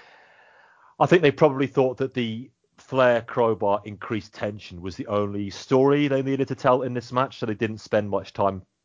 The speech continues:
putting anything else together other than that. And move, move, move, but it just about managed to hold my attention too. Vampiro is improving a little bit. Again, he's got a pretty decent moveset. I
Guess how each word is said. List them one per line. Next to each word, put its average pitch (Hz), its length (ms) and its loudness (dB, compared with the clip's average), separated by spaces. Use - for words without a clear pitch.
putting 107 280 -4
anything 98 400 -4
else 90 240 -2
together 90 500 0
other 92 240 2
than 92 280 0
that. 98 220 0
And 98 440 -6
move, 101 280 0
move, 104 220 0
move, 107 280 0
but 135 260 4
it 120 120 -20
just 220 360 -4
about 110 220 4
managed 95 240 -4
to 98 60 -8
hold 95 240 0
my 82 200 -2
attention 82 500 -10
too. 82 320 -8
Vampiro 160 640 4
is 147 380 -2
improving 147 720 0
a 214 60 6
little 202 280 2
bit. 196 300 0
Again, 165 180 -4
he's 139 120 -6
got 180 100 2
a 160 40 -2
pretty 233 220 -4
decent 131 420 0
moveset. 113 460 2
I 107 40 -18